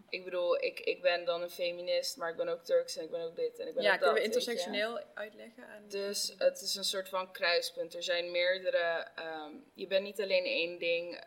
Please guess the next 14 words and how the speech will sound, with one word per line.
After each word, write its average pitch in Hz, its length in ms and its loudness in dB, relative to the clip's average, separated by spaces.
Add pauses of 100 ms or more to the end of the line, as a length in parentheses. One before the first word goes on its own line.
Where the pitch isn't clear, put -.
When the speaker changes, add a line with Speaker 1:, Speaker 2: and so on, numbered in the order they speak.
Speaker 1:
heel 180 360 -2
veel 175 280 -4
wegen 170 340 2
overlappen 165 640 0
elkaar. 196 600 -4 (340)
Dus - 160 -6
dat 180 220 6
noem 175 140 -4
ik, 170 200 -2
ja, 156 220 0
dat 165 140 0
noemen 175 180 -6
we 175 60 -2
dan 170 160 2